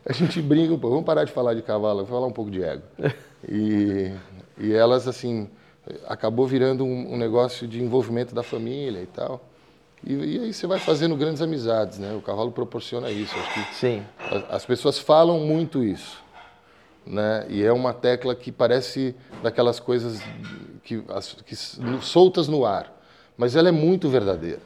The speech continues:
Speaker 1: Eu fiz amizades, eu conheci pessoas incríveis, eh,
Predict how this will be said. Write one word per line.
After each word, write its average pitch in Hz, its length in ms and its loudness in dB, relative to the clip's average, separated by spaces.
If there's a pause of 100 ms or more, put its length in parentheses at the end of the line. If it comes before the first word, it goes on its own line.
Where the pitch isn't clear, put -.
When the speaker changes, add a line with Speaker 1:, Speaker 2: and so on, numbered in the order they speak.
(540)
Speaker 1:
Eu 113 80 -2
fiz 156 400 0
amizades, 95 540 -2
eu 92 80 -10
conheci - 360 -10
pessoas 120 460 -6
incríveis, 110 800 -6 (160)
eh, 87 260 -6